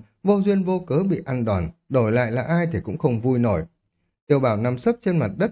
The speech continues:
tiếp tục nuốt chửng khí hỗn độn của mình, dù sao thì cũng không đánh lại Tiểu Hành Thiên, cũng không hy vọng là cổ nặc có thể giúp mình đánh lại, tốt hết là quên chuyện này đi. Tiểu Hành Thiên trực tiếp truyền Tiệt Thiên Hoan Vân cho Lục Hành Đạo và Lục Thiên Lan.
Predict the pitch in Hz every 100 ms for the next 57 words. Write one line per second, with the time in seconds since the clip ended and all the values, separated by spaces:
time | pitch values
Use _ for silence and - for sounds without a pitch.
0 | - 233 233 127 107 180 226 - 104 78
1 | 110 160 208 185 110 - 95 101 87 -
2 | _ _ 139 151 151 190 185 135 123 160
3 | 139 110 131 196 135 - 104 85 87 80
4 | 123 117 - _ - 208 226 202 202 160
5 | 147 - 120 120 104 98 104 107 190 110
6 | 113 226 131 107 85 120 196 143 90 _
7 | _ - 156 151 214 123 - - 127 120
8 | - 98 87 135 120 _ _ _ _ _
9 | _ _ _ _ _ _ _ _ _ 151
10 | 147 147 185 190 190 127 - 220 214 135
11 | 113 110 104 123 120 - 135 131 127 120
12 | 127 123 127 120 98 98 85 101 98 104
13 | 98 98 - 123 117 123